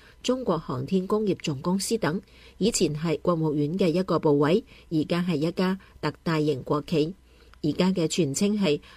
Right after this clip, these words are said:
中國航天科工集團有限公司。航天科工主要係生產各類型導彈、研製生產防禦導彈武器系統、飛行導彈武器系統、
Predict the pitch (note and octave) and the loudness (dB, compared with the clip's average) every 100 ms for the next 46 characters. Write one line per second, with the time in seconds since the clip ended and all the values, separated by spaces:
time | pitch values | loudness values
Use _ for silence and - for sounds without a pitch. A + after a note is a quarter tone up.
0 | - B3+ C4+ G#3+ F3 C#3 C#3 G#3 A3 B3 | -2 0 2 0 0 -2 2 0 2 0
1 | B3 C4 B3+ E3+ - D#3+ C#3 D3+ D#3+ C3 | -2 -4 -2 -4 -2 -2 -2 -2 -2 -2
2 | D#3+ F#3+ G#3+ A#3 - - - - F3 C#3 | 0 0 2 0 -2 -18 -20 -8 -4 -2
3 | F3+ F#3+ G3 A#3 A#3 A#3+ - D#3 F3 D#3 | 2 2 2 0 0 -2 0 2 4 2
4 | D#3 C#3+ - G#3+ A3 G3 D#3 G3+ D#3+ - | 2 0 0 -2 -2 -2 -2 -2 -2 0
5 | D3+ D3 C3+ C#3+ D3+ D3+ D3 G#3 - - | 2 2 0 -2 -2 0 -2 -2 -6 -20
6 | - - E3 D#3 F3 E3+ F3 A#3+ B3+ F#3 | -20 -2 2 2 2 0 0 -4 -2 -2
7 | D#3 F#3+ C#3 B2 D3 D3 C#3+ D3 D3 F#3+ | -2 -2 -4 -2 -2 0 -2 -2 -2 -2
8 | D3 E3 D#3 D#3+ A#2 D#3 F#3+ - - - | 0 0 0 -2 -2 -4 -4 -12 -20 -20
9 | - - - - - B3 C#4 G3 C#3 D3 | -20 -20 -20 -20 4 6 6 2 -2 0
10 | D3 C#3 C#3 E3 F#3 C#3+ E3+ D#3+ F3 C3+ | 0 2 0 0 2 2 2 2 0 0
11 | D#3+ E3 | -2 -4